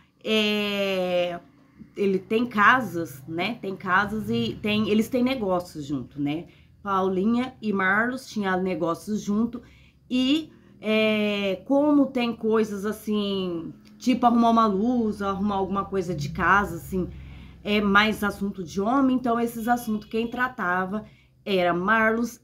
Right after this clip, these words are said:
e Clevinho, gente, né? É, então, é, gente, sempre teve um vínculo, sabe? É, de amizade, amor e amizade entre Paulinha e Marlos,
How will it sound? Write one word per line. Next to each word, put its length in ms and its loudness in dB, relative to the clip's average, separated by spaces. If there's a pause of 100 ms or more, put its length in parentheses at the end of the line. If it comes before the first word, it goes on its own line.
e 280 -4 (140)
Clevinho, 840 -2
gente, 600 -4 (360)
né? 300 -4 (400)
É, 720 2
então, 840 2 (1120)
é, 540 2
gente, 560 -2
sempre 360 -4
teve 280 -2
um 140 2
vínculo, 760 2 (440)
sabe? 500 -2 (500)
É, 760 2
de 160 0
amizade, 840 2
amor 360 2
e 80 0
amizade 640 0
entre 340 -4
Paulinha 680 -2
e 100 -4
Marlos, 720 -2